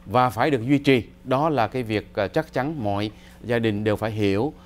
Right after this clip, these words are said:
Còn cha mẹ của các em có được phép để qua thăm các em không? Câu trả lời là có. À, nếu như có xin một cái visa chiếu kháng với lãnh sự Hoa Kỳ, à, rõ ràng nhưng mà nếu như đó là cái chiếu kháng để du lịch thôi thì không được làm việc.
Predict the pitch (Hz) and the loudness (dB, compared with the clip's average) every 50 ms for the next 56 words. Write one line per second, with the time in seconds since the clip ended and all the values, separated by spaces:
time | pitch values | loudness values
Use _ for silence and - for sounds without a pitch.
0 | - - - - - - - 139 135 127 127 127 127 127 120 117 113 - - 170 | -20 -20 -20 -20 -10 -2 2 2 4 4 2 0 -4 -6 -6 -8 -6 0 2 2
1 | 175 170 143 123 120 160 165 190 180 156 165 160 160 151 - 180 196 233 202 165 | 2 4 2 2 0 0 0 0 2 2 2 2 2 0 0 2 2 2 2 2
2 | 135 135 123 - - - - 180 202 220 - 127 120 123 120 - 165 165 170 - | 2 4 4 2 0 -2 0 2 2 2 0 -2 -4 -2 0 2 2 2 2 2
3 | 170 170 165 160 185 190 170 165 156 151 - 180 170 143 - - - - - - | 0 -2 -2 -2 -4 -2 0 0 0 2 2 2 2 2 -2 -14 -20 -12 -2 0
4 | 160 151 143 151 147 143 135 123 117 113 110 - - 131 151 190 240 240 - - | 2 2 4 4 4 4 4 4 4 2 2 2 4 4 6 6 4 2 0 -8
5 | - - - - - 110 110 110 131 156 196 214 185 165 151 147 139 143 139 151 | -20 -20 -20 -14 -8 -6 -2 2 4 4 4 4 4 2 2 2 2 2 2 2
6 | 160 - - 151 139 135 127 120 107 98 - 123 120 113 120 113 120 117 113 113 | 2 0 0 0 0 0 0 -2 -4 -4 -4 -4 -4 -2 -2 0 0 0 0 0
7 | - 135 135 135 127 131 139 143 120 98 104 101 - 95 87 110 110 104 - 107 | -2 -4 -2 0 -2 -2 -2 -2 -2 -2 -2 -2 -4 -4 -2 -2 -2 -2 -2 -2
8 | 95 92 85 - - - - - - 92 92 90 101 104 104 120 117 110 95 - | -2 -2 -2 -6 -12 -20 -18 -12 -8 -4 0 4 4 4 4 4 2 2 0 -4
9 | - - - - - - 143 175 190 190 175 160 135 123 110 107 - - - - | -10 -20 -20 -20 -12 -6 -2 0 0 2 2 2 2 2 2 0 -2 -10 -12 -4
10 | 117 139 180 233 254 240 214 196 180 160 160 185 220 220 180 131 107 - 170 175 | 2 4 4 4 4 4 4 2 2 4 4 4 4 4 4 2 2 0 -4 -4
11 | - 175 196 202 - 165 160 175 214 190 135 120 127 147 147 131 120 - - - | -2 -2 -2 -2 0 2 2 2 2 0 0 0 2 4 4 4 4 2 0 0
12 | 123 131 127 123 - 107 90 - 120 107 101 92 90 92 85 80 95 101 113 113 | 0 0 0 0 -2 -4 -2 -2 -2 -2 -2 -4 -4 -4 -4 -2 0 2 2 0
13 | - | -2